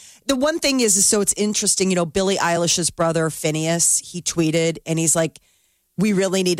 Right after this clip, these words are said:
I mean, he needs help." Like, it, it's not, it's not shot in front. Like, you're watching this and you're like, "This is a car wreck." And he's like, "This is, you're watching somebody,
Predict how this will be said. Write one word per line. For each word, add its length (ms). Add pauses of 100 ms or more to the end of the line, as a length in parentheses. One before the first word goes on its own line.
(120)
I 40
mean, 200 (100)
he 180
needs 220
help." 400 (200)
Like, 240
it, 300
it's 300
not, 360 (120)
it's 240
not 180
shot 320
in 80
front. 220
Like, 160
you're 80
watching 460
this 200
and 60
you're 100
like, 220
"This 200
is 120
a 60
car 300
wreck." 220
And 100
he's 180
like, 140
"This 200
is, 200
you're 120
watching 400
somebody, 640